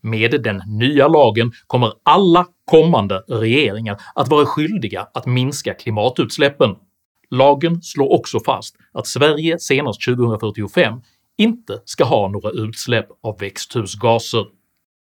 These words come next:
Samtliga av rådets ledamöter utsågs dessutom självständigt av vänsterregeringen för en period på tre år. Därefter lämnar rådets ledamöter själva förslag om vilka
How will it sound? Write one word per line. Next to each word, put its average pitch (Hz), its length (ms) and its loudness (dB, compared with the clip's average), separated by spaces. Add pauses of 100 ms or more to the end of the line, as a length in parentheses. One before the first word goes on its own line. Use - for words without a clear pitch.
(180)
Samtliga 196 640 2
av 165 200 2
rådets 107 480 0
ledamöter 110 800 -2 (220)
utsågs 127 600 -4
dessutom 120 600 -4
självständigt 127 880 -2
av 92 340 0
vänsterregeringen 113 1000 0 (260)
för 220 140 6
en 190 100 2
period 151 480 -4 (160)
på 117 60 -8
tre 95 560 -8
år. 127 400 2 (640)
Därefter 131 720 2 (220)
lämnar 107 460 -2
rådets 147 640 0
ledamöter 104 760 -4
själva 123 520 -2
förslag 175 500 -2 (360)
om 285 140 -2
vilka 82 340 -8